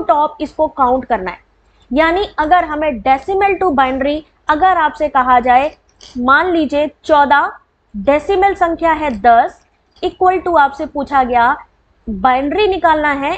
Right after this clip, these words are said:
equal to आप कैसे निकालोगे, ऐसे ही निकालोगे। अब कितना हुआ, यहां से वन उठाइए, वन, यहां से दूसरा वन,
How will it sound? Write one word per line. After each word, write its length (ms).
equal 400
to 180
आप 280
कैसे 240
निकालोगे, 500
ऐसे 320
ही 160
निकालोगे। 500
अब 220
कितना 280
हुआ, 320
यहां 400
से 160
वन 280
उठाइए, 420
वन, 400
यहां 440
से 120
दूसरा 380
वन, 260